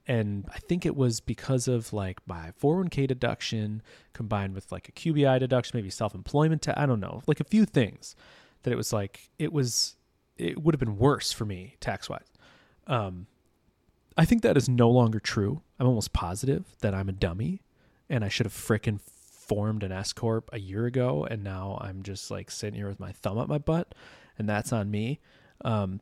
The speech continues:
but yeah, this is a story of a man taking it too far and realizing, I'm even embarrassed to, like, write that tweet that, like, "Yo, I need an accountant."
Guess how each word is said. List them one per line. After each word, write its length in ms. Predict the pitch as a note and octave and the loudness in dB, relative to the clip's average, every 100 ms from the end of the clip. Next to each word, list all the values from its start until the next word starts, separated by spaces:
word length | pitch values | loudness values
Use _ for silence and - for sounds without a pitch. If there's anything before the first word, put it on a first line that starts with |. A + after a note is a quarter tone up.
| - | 2
but 120 | B2+ | 4
yeah, 140 | F#2+ | 2
this 180 | C#2+ B2+ | -2 0
is 80 | D3 | 2
a 20 | |
story 540 | C#3 - E3 C#3+ A#2+ A#2 | 2 8 10 10 6 2
of 140 | A#2+ | 0
a 40 | B2+ | 2
man 380 | B2+ G#2+ F2+ | 4 2 0
taking 320 | F#2 C3+ C3 A2+ | 0 0 2 0
it 100 | G2 | 2
too 160 | F3+ | 0
far 420 | F3 C3+ F2+ C#2+ - | 4 4 4 -2 -8
and 160 | A#2 | 0
realizing, 420 | B2 C3 A2+ G#2+ A2+ | 4 6 6 2 0
I'm 120 | E3+ | 0
even 200 | A3 A#3+ | 0 0
embarrassed 480 | C#3 A2+ A2 A2+ - | 0 2 0 0 -2
to, 60 | A2 | -4
like, 200 | G2 F#2+ | -4 -2
write 220 | A2+ A2 | -2 0
that 160 | F#2+ - | -4 -4
tweet 200 | B2+ G#2 | -6 -4
that, 80 | F#2 | -6
like, 140 | G2+ | -2
"Yo, 160 | A#2 G2 | -2 0
I 100 | A#2 | 2
need 140 | C3+ | 0
an 60 | A2 | -2
accountant." 480 | - A#2+ G#2 F#2+ | -4 -4 -4 -8